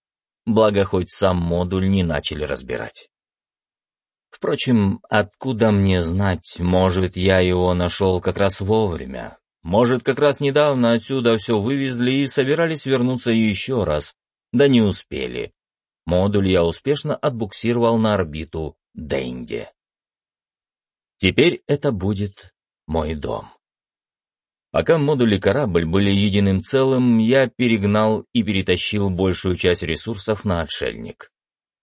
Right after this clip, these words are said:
В конце концов, зачем это все таскать с собой?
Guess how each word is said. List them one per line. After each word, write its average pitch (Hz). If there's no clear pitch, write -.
В -
конце 143
концов, 117
зачем 110
это 104
все 98
таскать 85
с -
собой? 60